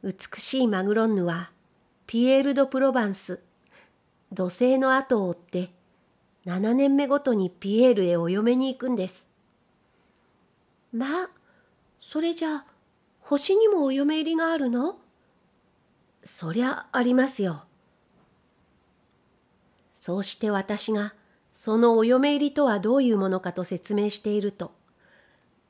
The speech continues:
肩に何かさらりとした柔らかなものが軽くかかるのを感じた。それは、眠って重くなった頭が寄りかかったのであった。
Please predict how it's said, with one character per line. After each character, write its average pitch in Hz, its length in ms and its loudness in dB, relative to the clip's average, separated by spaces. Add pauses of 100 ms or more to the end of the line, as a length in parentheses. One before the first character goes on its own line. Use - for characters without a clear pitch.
(160)
肩 269 300 -2
に 196 140 0
何 214 280 -2
か 175 260 -10 (500)
さ - 240 -10
ら 254 120 0
り 285 140 -2
と 233 120 0
し - 100 -4
た 214 120 -4
柔 202 260 2
ら 277 120 2
か 240 120 0
な 220 100 -2
も 196 140 0
の 196 140 -2
が 185 220 -6 (200)
軽 220 260 -4
く 254 140 -8
か 247 140 -2
か 254 120 0
る 240 100 2
の 196 120 0
を 165 60 -4
感 165 220 -8
じ - 140 -12
た。 165 160 -14 (1500)
そ - 220 -10
れ 185 100 -2
は、 196 260 -4 (640)
眠 214 280 4
っ 240 40 0
て 262 200 2
重 240 240 4
く 269 140 -2
な 277 100 2
っ 277 100 -2
た 190 180 0
頭 220 340 -2
が 240 120 0
寄 185 140 -2
り 208 100 -4
か 226 120 -4
か 240 100 -4
っ 240 100 -6
た 202 120 -6
の 185 120 -4
で 165 120 -6
あ 165 60 -8
っ - 40 -16 (120)
た。 - 140 -14